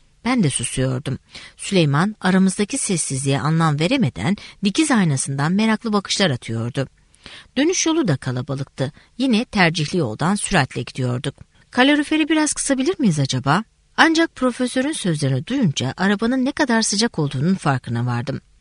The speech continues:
Süleyman hamama çevirmişti içeriği. Isıyı biraz düşürmesini söyledim. Profesör gri atkısını, siyah paltosunu çıkarırken ona yardım ettim.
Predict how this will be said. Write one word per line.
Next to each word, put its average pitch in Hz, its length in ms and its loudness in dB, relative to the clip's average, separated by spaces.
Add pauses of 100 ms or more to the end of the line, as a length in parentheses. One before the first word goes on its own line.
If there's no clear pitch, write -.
(100)
Süleyman 170 480 2
hamama 156 420 2
çevirmişti 123 560 -4
içeriği. 123 460 -4 (320)
Isıyı 294 360 0
biraz 285 280 0
düşürmesini 135 520 -4
söyledim. 123 520 -2 (360)
Profesör 165 580 -2
gri 170 380 0
atkısını, 127 680 -6
siyah 190 340 0
paltosunu 131 640 -6
çıkarırken 190 720 -2 (260)
ona 254 180 0
yardım 131 420 0
ettim. 131 340 -6